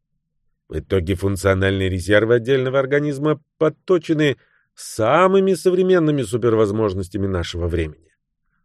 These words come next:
Но это вызвало изменение механизмов метаболической адаптации, которые приводят к омоложению возраст ассоциированных болезней.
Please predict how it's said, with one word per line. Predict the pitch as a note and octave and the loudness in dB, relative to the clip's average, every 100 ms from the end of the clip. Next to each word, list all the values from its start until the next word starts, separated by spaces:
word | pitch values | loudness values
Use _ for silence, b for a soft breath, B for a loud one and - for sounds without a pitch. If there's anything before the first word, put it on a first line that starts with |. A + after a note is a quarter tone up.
| C#3+ | -2
Но | C#3 D3 - | -2 0 0
это | F#3 _ G#3+ | 0 _ 2
вызвало | F#3+ G3 F3+ F#3 F#3 D#3+ | 2 0 0 2 4 4
изменение | B2 B2 B2 A#2+ A#2 | 2 -2 0 0 0
механизмов | G#2+ G#2+ G#2+ C3+ D#3 D#3 | 0 0 0 0 0 0
метаболической | D#3 C3+ A2+ A2 F#2+ - A2+ | -2 -2 0 0 -2 -4 -2
адаптации, | G2+ - G3 G#3 - | -2 -2 -4 -6 -8
которые | F2+ G#2+ G#2+ E3 D3+ | -6 -6 -4 -2 -2
приводят | D#3+ F#3 F3 F#2+ | -2 2 2 0
к | - | -4
омоложению | G#2 G#2+ A#2 C3 A2 G2+ F2+ | -6 -2 -2 -2 -2 -4 -4
возраст | G2+ C3 C#3+ G2+ G#2+ - _ | -4 2 2 2 -2 -4 _
ассоциированных | A#2 A2+ B2 - - D3 C3+ G2 F#2 F#2+ F#2+ F2+ - - | -6 -4 -6 -8 -6 -2 2 2 2 0 -2 -8 -16 -8
болезней. | G#2+ D#3+ A#2+ D#2+ - _ _ | 0 2 2 -2 -8 _ _